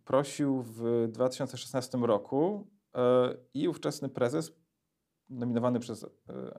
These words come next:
Antoniego Macierewicza, powiedział, że nie, no bo ustawa, y, która, mm, reguluje te kwestie, no, mówi, że ta ziemia ma służyć żołnierzom, a nie, a nie, e, a nie na inne cele.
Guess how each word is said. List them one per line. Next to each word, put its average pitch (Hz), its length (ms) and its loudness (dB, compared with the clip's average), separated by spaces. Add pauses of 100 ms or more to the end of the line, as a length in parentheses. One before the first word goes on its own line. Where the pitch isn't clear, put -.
Antoniego 120 340 -4
Macierewicza, 120 440 -2
powiedział, 190 360 2
że 147 120 4
nie, 127 280 4
no 170 100 -2
bo 190 280 -2 (580)
ustawa, 135 600 6
y, 120 440 0
która, 107 500 0 (180)
mm, 104 800 -4 (180)
reguluje 113 340 0
te 113 120 -6
kwestie, 196 540 0
no, 214 460 0 (340)
mówi, 185 300 -4
że 202 120 -4 (440)
ta 233 140 0
ziemia 135 260 4
ma 165 80 0
służyć 180 520 -6
żołnierzom, 165 540 2
a 113 100 0
nie, 117 140 -4 (600)
a 123 100 4
nie, 127 400 4 (100)
e, 123 220 4
a 110 60 2
nie 127 140 0
na 151 100 -4
inne 117 280 -2
cele. 101 360 -2